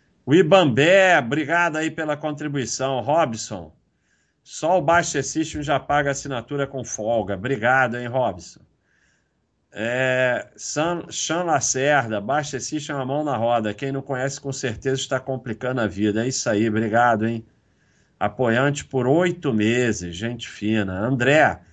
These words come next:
obrigado pela contribuição em dólar canadense, chiquérrimo. Hoje a ajuda é menor, se pudesse ajudar mais, ansioso para ver Baixa System do celular. Esse do site é muito complexo, principalmente pros burros. Tamo trabalhando, mas você viu o tamanho desse troço? Então,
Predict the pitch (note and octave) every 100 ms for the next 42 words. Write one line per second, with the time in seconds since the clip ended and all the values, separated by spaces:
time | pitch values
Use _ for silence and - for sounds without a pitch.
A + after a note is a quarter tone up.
0 | - - - G2+ C#3+ B2 D3+ D#3 B2 A2+
1 | C#3 C3+ C3+ C#3+ C3+ C3+ B2+ A2 D3 D3+
2 | C3+ A2+ G#2 E3 E3+ D#3 - D#3 D3+ B2
3 | G2+ B2 C3+ - - G#2 - C#3+ - A#2+
4 | B2+ A#2 F#2+ E2+ F2 - - - _ _
5 | - D#3+ E3+ F3 D3+ F3 F3 D#3+ C3 C3
6 | B2 - C#3 D3 D#3 D3+ C#3 D3 C3+ A#2+
7 | A#2+ A#2+ A#2+ D3 C#3+ C#3 C3 B2+ C3+ D#3
8 | D3+ C3+ B2 - D#3 D3 C#3 C3 - C#3
9 | A2+ A2 A#2+ A2 A#2+ A2 C#3 C3+ C#3 B2
10 | C3+ - B2 A2 B2 C3+ - A2+ A#2+ B2
11 | A#2 A#2+ F2+ G2+ G2 - - - _ _
12 | _ - C#4 A3 - A3 A3+ F3+ E3+ D#3
13 | D3+ D3 - E3+ G#3 G#3 F3 C#3+ C#3 F3
14 | D3+ C3 C3 - - C#3+ D#3 A2+ - G#2+
15 | G#2+ D3 D#3+ D#3